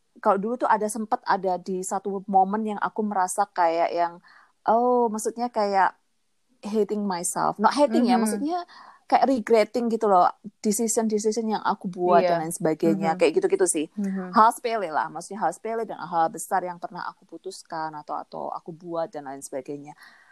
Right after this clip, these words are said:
Speaker 1: Tetapi kalau sekarang terakhir ini, we,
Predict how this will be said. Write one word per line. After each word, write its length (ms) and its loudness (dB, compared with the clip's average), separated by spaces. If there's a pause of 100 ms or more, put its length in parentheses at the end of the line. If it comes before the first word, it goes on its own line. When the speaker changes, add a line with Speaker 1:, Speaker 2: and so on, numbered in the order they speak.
Speaker 1:
Tetapi 880 0
kalau 320 2
sekarang 400 -6
terakhir 400 -8
ini, 320 -4
we, 320 0